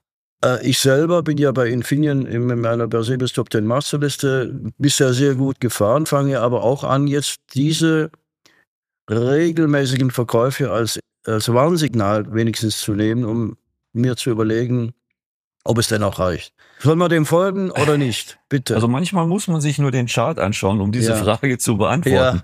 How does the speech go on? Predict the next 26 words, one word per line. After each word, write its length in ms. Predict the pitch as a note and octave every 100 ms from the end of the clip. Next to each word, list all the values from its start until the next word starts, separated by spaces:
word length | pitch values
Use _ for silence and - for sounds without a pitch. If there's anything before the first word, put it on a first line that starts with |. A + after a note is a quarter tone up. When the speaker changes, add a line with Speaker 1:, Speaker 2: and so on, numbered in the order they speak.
| -
Speaker 1:
Ja, 80 | C#3+
okay. 180 | - B2
Speaker 2:
Aber 120 | D3
ich 100 | D3+
will 80 | F#3
das 160 | G3
nicht 180 | F3+ D#3+
alles 200 | F3 D#3+
in 120 | D#3+
einen 200 | - E3
Topf 160 | - D#3+
schmeißen. 220 | A2+ G#2
Also 180 | C3+ C3
wir 100 | B2+
haben 160 | C#3 -
Speaker 1:
Ja. 180 | A2 - -
Speaker 2:
ja 240 | G#2+ E3+
zweimal 340 | - D#3+ E3+
Chip, 260 | D#3 D3 C#3
aber 300 | - G#2+ F2+ _
ich 100 | -
sag 140 | A2+ C3
mal, 140 | B2
Infineon 440 | A#2 G#2+ C#3+ E3 C3+
wird 160 | A#2+
derzeit 440 | A2+ C3+ C3+ -